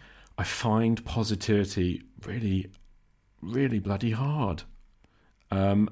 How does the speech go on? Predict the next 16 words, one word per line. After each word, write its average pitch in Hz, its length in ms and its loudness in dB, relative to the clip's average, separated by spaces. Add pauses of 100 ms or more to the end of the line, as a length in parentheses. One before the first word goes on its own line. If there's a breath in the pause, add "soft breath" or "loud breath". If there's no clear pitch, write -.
(140)
and 107 160 4
I 110 80 4
think 123 360 -2
that 104 100 -4
sometimes 107 400 0
there's 98 160 0
a 92 40 0
false 117 320 -2
positivity 85 720 -4
that - 140 -8
we 85 120 -6
try 80 200 -6
and 80 80 -4
put - 160 -6
out 73 220 -6
there, 85 220 -8